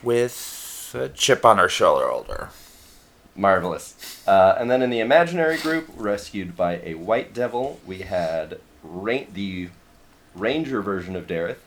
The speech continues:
Speaker 2: uh, because in this plane, Dareth was not sacrificed, uh,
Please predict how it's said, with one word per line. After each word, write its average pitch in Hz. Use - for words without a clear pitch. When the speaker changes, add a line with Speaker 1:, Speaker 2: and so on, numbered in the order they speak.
Speaker 2:
uh, 80
because 90
in 87
this 85
plane, 87
Dareth 80
was 76
not 67
sacrificed, 107
uh, 71